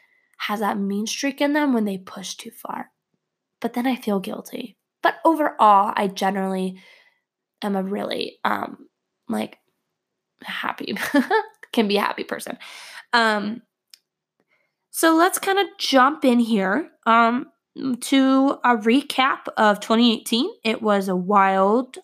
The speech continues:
um, rough year for me. Um, financially really is where I just was struggling with, um, money type deal and balancing it out.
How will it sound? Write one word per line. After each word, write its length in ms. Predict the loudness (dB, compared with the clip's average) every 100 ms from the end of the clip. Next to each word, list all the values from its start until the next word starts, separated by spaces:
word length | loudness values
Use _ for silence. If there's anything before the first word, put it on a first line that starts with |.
| 0
um, 340 | 2 2 -2
rough 380 | 0 0 0 -6
year 260 | -2 -2 -4
for 180 | -6
me. 300 | -4 -4 -6 _ -20 -20 -20 -20 _ 2
Um, 320 | 4 4 0
financially 760 | -2 0 4 2 2 0 0 2
really 340 | 2 2 2
is 160 | 0 -2
where 400 | -2 -2 -4 -8 _ _ _ _ _ _ _ _ _ -4
I 240 | 0 2
just 280 | 0 -4 -4
was 120 | -6
struggling 420 | -4 -2 -2 -2 -4
with, 160 | -6 -4
um, 440 | -2 -2 -4 -10
money 580 | -6 -2 -2 -2 -6 -10 _ -2
type 260 | -2 0
deal 320 | 2 4 6 4
and 240 | 2 -4 -12 -20 -20 _
balancing 680 | -2 2 2 0 -2 -2 -2
it 80 | 0
out. 320 | 0 -2